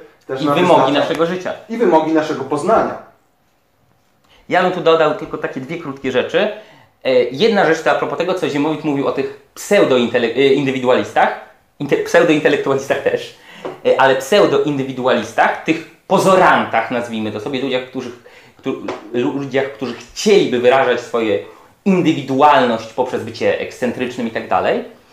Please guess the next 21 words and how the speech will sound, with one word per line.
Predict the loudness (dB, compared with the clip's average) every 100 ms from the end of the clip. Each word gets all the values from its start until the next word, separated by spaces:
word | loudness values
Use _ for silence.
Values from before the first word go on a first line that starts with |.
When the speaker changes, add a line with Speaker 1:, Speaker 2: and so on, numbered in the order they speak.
| _ _ _ _ 0
Speaker 2:
E, | 0
wydaje | 4 4 4
mi | 2
się, | 2
że | 2 0 -2 -12 _
tego | -2 0
typu | -2 -2 0
ludzie, | 0 2 2 2 0 -14 _ _ _ _
tak | -2 -2
jak | -4
Ziemowit | -2 -2 -2
powiedział, | 0 0 2 2
ja | 2 4 4 2 -4
to | -6
powtórzę, | -8 -8 -4 0 -2 -4 -18 _ _ _ _ _ _ -6
nie | 0 2 2 -2 -16 _ _ _ _
uznają | -10 -4 0 2 2 0 -4
istnienia | -14 -6 -2 0 0 -2
czegoś | -4 -4
takiego | -6 -6 -2
jak | 0 0